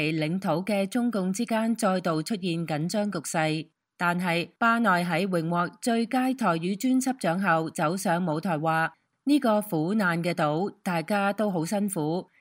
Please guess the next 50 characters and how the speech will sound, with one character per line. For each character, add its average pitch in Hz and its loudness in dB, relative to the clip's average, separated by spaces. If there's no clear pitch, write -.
有 170 2
時 175 0
候 180 0
支 262 -2
配 202 0
者 190 -4
係 175 0
綠 156 -2
色， - -2
有 175 2
時 170 -2
候 170 0
支 220 -2
配 202 0
者 185 -4
係 185 -2
藍 151 0
色， 214 -2
但 214 0
係 214 0
你 185 0
一 208 0
定 170 -2
唔 165 0
好 165 0
以 180 -2
為 151 0
流 175 2
行 170 -2
音 226 0
樂 175 0
跟 226 0
政 185 -2
治 175 -4
係 165 -2
冇 156 -2
關 202 -2
係 175 0
㗎。」 170 0
呢 294 4
個 233 4
獎 196 0
項 190 -2
設 208 -2
立 - -4
嘅 190 0
第 175 -2
三 226 -2
十 208 -2
五 - -6